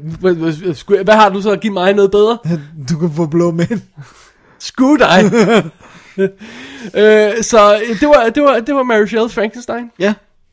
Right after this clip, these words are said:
Speaker 2: det er sandt.
Speaker 1: Ikke en, en, en hundrede procent, øh, anbefaling herfra.
Speaker 2: Nej.
Speaker 1: Hov, skal jeg lige nævne, øh,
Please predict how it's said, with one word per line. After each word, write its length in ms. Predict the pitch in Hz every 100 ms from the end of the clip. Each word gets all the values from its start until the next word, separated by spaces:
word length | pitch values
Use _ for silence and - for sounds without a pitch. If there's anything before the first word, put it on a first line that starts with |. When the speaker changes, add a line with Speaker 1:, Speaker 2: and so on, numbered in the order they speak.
| _ _ _ _ _
Speaker 2:
det 60 | 160
er 40 |
sandt. 260 | 165 175 - _ _
Speaker 1:
Ikke 200 | 233 247
en, 180 | 240 220
en, 280 | 214 202 190
en 140 | 202
hundrede 220 | 180 208
procent, 300 | 190 208 127 -
øh, 180 | 180 -
anbefaling 560 | 175 185 185 - 185 - -
herfra. 360 | 170 170 147 - _ _ -
Speaker 2:
Nej. 140 | 156 - _ _ _ -
Speaker 1:
Hov, 140 | 226
skal 140 | 208 233
jeg 60 |
lige 120 | 240 269
nævne, 280 | 262 285 240
øh, 180 | 226